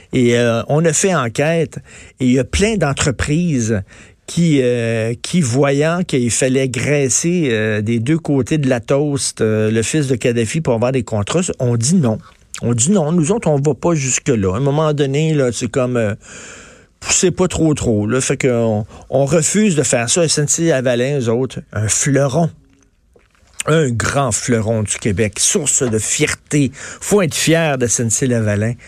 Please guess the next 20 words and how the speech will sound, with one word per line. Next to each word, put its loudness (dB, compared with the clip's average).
Mais 0
c'est 2
comme 0
ça 2
qu'ils -8
fonctionnaient, 0
eux 0
autres. -2
Ils 2
donnaient 2
des 2
millions 2
de 0
dollars 0
au 0
fils -2
d'un -2
dictateur -2
pour 0
avoir 0